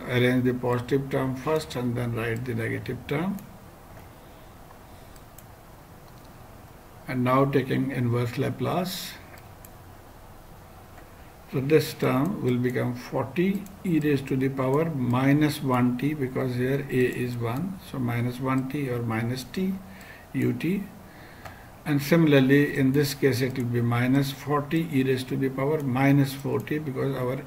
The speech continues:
a is four here. So from here, it will be minus four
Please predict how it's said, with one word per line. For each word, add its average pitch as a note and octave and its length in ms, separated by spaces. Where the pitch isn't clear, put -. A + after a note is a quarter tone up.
a C#3 140
is D#3 160
four C3+ 500
here. E3 400
So C3+ 140
from B2 320
here, B2+ 440
it A#2+ 160
will A#2 140
be D3+ 300
minus C3 520
four B2+ 520